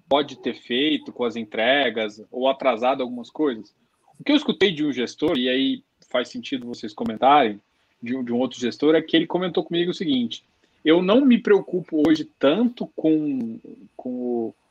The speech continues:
home office, É uma coisa que eu enxergo, que baixa um pouco, mas atualmente eu me preocupo muito mais com o pib, porque se o pib continuar baixo,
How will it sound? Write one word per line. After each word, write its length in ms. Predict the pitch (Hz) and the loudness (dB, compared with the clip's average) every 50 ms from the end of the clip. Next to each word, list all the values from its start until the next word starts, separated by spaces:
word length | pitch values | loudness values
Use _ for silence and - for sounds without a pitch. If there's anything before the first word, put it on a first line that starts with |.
| _ _ - | _ _ 4
home 240 | 127 127 135 131 | 4 6 6 6
office, 540 | 127 117 113 120 139 165 160 - - 202 190 _ _ _ _ _ - 123 | 4 6 8 8 6 6 2 -2 -16 -18 -20 _ _ _ _ _ -10 -8
É 20 | |
uma 120 | 135 151 | -6 -4
coisa 200 | - 156 156 151 | -2 -2 -2 -2
que 80 | 139 - | -2 -4
eu 80 | 147 143 | -4 -6
enxergo, 540 | 127 - - - 147 160 196 220 196 160 135 | -6 -8 -6 -2 0 2 2 0 0 -4 -12
que 200 | - - - - _ _ | -16 -20 -20 -20 _ _
baixa 400 | - 120 135 160 185 185 - - | -4 -2 0 0 0 -4 -6 -12
um 60 | 139 | -16
pouco, 400 | - - 135 131 156 170 - _ _ _ _ _ _ _ - | -16 -12 -8 -8 -8 -8 -10 _ _ _ _ _ _ _ -12
mas 260 | 139 143 147 - _ _ _ _ - | -10 -10 -10 -10 _ _ _ _ -4
atualmente 840 | 160 190 240 - - 247 226 196 165 151 147 156 185 214 196 - - | -2 -2 -2 -2 0 0 0 0 -2 -4 -8 -8 -8 -10 -10 -10 -10
eu 60 | 147 | -10
me 80 | 147 147 | -10 -10
preocupo 500 | - 160 160 156 160 - 160 - - 170 | -8 -8 -8 -8 -8 -12 -16 -14 -14 -12
muito 300 | 165 175 202 196 - 208 | -10 -10 -10 -8 -6 -2
mais 320 | 185 170 170 185 180 - | 0 0 0 0 -2 -6
com 140 | - 196 190 | -8 -8 -8
o 80 | 185 | -8
pib, 500 | - _ - 160 165 156 135 120 113 101 - _ _ _ _ _ _ _ _ _ _ - | -8 _ -12 -12 -10 -10 -8 -8 -8 -8 -10 _ _ _ _ _ _ _ _ _ _ -4
porque 240 | 143 - - 170 | 0 2 2 2
se 340 | 160 - - - - 196 233 | 2 0 -6 -6 -2 0 2
o 120 | 254 254 190 | 2 2 0
pib 340 | - - 180 165 139 135 | -2 -4 -4 -4 -4 -4
continuar 480 | - - 147 143 - - 147 139 139 131 | -2 0 0 0 0 0 4 4 4 6
baixo, 580 | 127 127 135 143 165 208 180 - - - 120 | 6 6 4 6 4 2 0 -6 -12 -16 -16